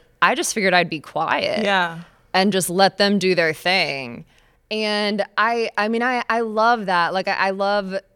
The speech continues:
Speaker 1: I think that says a lot for a
Speaker 2: Mm-hmm.
Speaker 1: coach to be like, "Okay, here are the keys,"
Speaker 2: Yeah.
Speaker 1: you know, like, "Y'all go drive."
Speaker 2: Agreed.
Speaker 1: Because it shows a lot of trust. And it, first of all, it just shows <laughs> that it's working
Speaker 2: It
Speaker 1: or you
Speaker 2: is.
Speaker 1: would, or you wouldn't do that.
Speaker 2: Mm-hmm.
Speaker 1: But if you don't have something to correct,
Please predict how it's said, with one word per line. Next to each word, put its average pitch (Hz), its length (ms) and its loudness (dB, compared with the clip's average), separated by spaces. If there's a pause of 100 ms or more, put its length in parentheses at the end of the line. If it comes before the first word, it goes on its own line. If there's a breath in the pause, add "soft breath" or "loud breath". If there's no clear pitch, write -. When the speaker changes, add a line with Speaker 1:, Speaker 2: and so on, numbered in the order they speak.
Speaker 1:
I 202 80 -2
think 247 180 -6
that 277 180 -2
says 190 280 -4
a 185 60 -6
lot 156 640 -8
for 185 160 -2
a 175 40 -6
Speaker 2:
Mm-hmm. 175 80 -10
Speaker 1:
coach 180 300 -8
to 185 100 -10
be 170 180 -8
like, 160 280 -6
"Okay, 160 240 -8
here 170 260 -8
are 160 80 -8
the 156 80 -12
keys," - 580 -14
Speaker 2:
Yeah. 190 160 -10
Speaker 1:
you 190 140 -6
know, 160 340 -4
like, 160 240 -8
"Y'all 160 180 -6
go 147 180 -8
drive." 82 500 -12 (100)
Speaker 2:
Agreed. 165 440 -20
Speaker 1:
Because 196 640 2
it 214 120 0
shows 226 380 2
a 240 60 0
lot 214 240 2
of 180 80 -2
trust. - 600 -2
And 196 140 0
it, - 100 -6
first 349 240 -2
of 180 60 -8
all, 180 80 -4
it 165 100 -2
just 185 140 -6
shows 208 360 0
<laughs> - 0 -
that 208 140 -4
it's 202 280 -6
working 233 640 0
Speaker 2:
It 196 80 -2
Speaker 1:
or 220 80 2
you 226 140 -2
Speaker 2:
is. 180 40 -6
Speaker 1:
would, 214 140 2 (240 loud breath)
or 240 120 2
you 226 140 -2
wouldn't 202 300 2
do 285 180 -4
that. 202 300 4
Speaker 2:
Mm-hmm. 185 80 -16 (100)
Speaker 1:
But 220 120 0
if 226 100 -2
you 254 60 2
don't 233 160 2
have 254 340 -2
something 202 340 -4
to - 140 -8
correct, 208 720 -2